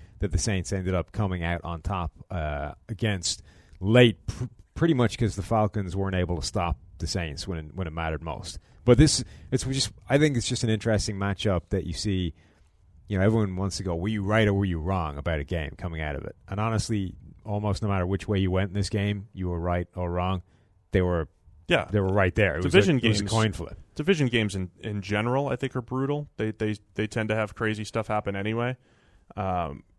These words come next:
Speaker 2: from an Atlanta offensive point of view, Julio catches all five targets for ninety-six yards, but then it's Calvin Ridley, again, catching seven out of eight for one forty-six and three touchdowns.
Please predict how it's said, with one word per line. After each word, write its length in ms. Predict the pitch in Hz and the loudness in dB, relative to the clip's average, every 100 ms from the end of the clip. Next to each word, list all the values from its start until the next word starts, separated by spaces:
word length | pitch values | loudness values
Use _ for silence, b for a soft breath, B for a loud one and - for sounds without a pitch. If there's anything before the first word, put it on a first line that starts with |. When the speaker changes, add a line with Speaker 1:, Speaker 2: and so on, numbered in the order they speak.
| _ _ _ | _ _ _
Speaker 2:
from 240 | - 127 120 | -4 0 2
an 40 | |
Atlanta 440 | 110 120 135 131 | 2 2 2 2
offensive 440 | 117 123 135 123 117 | 2 2 2 -4 -4
point 240 | - 123 | 0 0
of 60 | 113 | 2
view, 240 | 120 123 | 0 2
Julio 420 | 113 127 131 123 110 _ | 4 6 6 4 0 _
catches 280 | - 123 120 | -2 -2 0
all 120 | 117 | 0
five 220 | 113 113 110 | 2 -2 0
targets 320 | 113 117 113 | 0 -2 -4
for 80 | 107 | -4
ninety-six 480 | 110 110 104 104 135 | -2 -2 -4 -4 2
yards, 240 | 160 165 | 2 2
but 120 | 117 | -2
then 140 | 120 107 | -2 -2
it's 180 | 101 | -4
Calvin 380 | - 104 95 95 | -4 -2 -2 -2
Ridley, 380 | 110 139 131 131 | 2 2 4 2
again, 420 | 107 110 107 101 | 2 -2 -2 -4
catching 300 | - 107 - | -2 -2 -2
seven 320 | 92 - 131 156 | -8 -4 -2 -2
out 120 | 143 | -2
of 60 | 117 | -2
eight 180 | 117 | -2
for 100 | - | -4
one 260 | 92 104 117 | -6 -2 -2
forty-six 580 | - 117 107 - 107 - | -2 -2 -2 -4 -6 -6
and 180 | 98 95 | -8 -8
three 380 | - 104 120 139 | -8 -6 -6 -2
touchdowns. 600 | 107 101 104 101 101 | -2 -2 -2 -2 -4